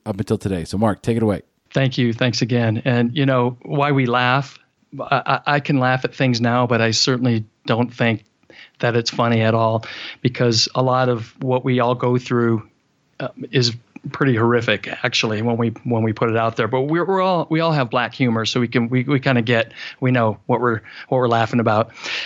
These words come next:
Speaker 2: Um,
Speaker 1: Absolutely.
Speaker 2: <laughs> yeah. So, yeah, I, you know, like I said, the, the drinking started pretty early, and being the fact that, you know, I, I, I was in juvenile hall at, also at age nine, and, and I, that's what started things. I, I was in trouble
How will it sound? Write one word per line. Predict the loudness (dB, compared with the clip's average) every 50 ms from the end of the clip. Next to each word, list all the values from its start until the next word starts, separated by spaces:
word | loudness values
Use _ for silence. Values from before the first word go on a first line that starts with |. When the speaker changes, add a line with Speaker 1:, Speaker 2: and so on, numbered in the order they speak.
| -8 -4
Speaker 2:
Um, | -2 0 0 2 2 0 -2 -4 -8 -10
Speaker 1:
Absolutely. | -8 -8 -8 -8 -10 -8 -4 -2 0 0 2 2 0 0 -2 -4 -4 -4 -2
Speaker 2:
<laughs> | -2 0
yeah. | 2 2 4 4 4 2 2 0 -4 -8 -14 -14 -12 -8
So, | -4 -2 -2 0 2 2 2 2 2 2
yeah, | 0 0 0 0 0 0
I, | 0 0 0 -2 -2 -6 _ _ -10
you | -4 -2
know, | 0 0 0 0 0 -2 -4
like | -4 -2 0 0
I | 0
said, | 0 2 0 0 0 0
the, | 0 0 0 0
the | 0 -2 -2
drinking | -2 0 0 0 0 0 0 0
started | 0 0 0 0 0 2 0
pretty | 0 0 2 2 2 2 2
early, | 0 2 2 2 2 2 2 2 0 0 0
and | 0 0 2 2 2 2 0 0 -2 -6 _ _ _ _ _ -20 -20 -18 -10 -4
being | -2 0 2 2
the | 0 0
fact | -2 -2 0 0 0 0 0 -2 0
that, | 0 0 0 0 0
you | 0 2
know, | 2 2 0 0
I, | -2 -4 -4 -2 -2 -4
I, | -4 -6 -8 -10 -6 -2
I | 0
was | 0 0 2 2
in | 0
juvenile | 2 2 2 2 2 2 2 2 0 2
hall | 2 2 2 2 2 2
at, | 0 0
also | 0 0 0 0 0 0
at | 0 2
age | 2 0 0 0 0
nine, | 0 0 2 2 2 2 2 2
and, | 2 2 2 0 0 0
and | 0 0 0 -2 -2
I, | -2 0 0 0 -2 -4 -4 -2
that's | -2 0 0 0 0
what | 0 0 0
started | 0 0 0 0 0 0 -2 -4
things. | -2 0 0 2 2 2 2
I, | 2 0
I | 0 0 -2 0
was | 0 0 0 0 0
in | 0 0
trouble | 0 0 0 0 0 0 0 0 0 -2 -4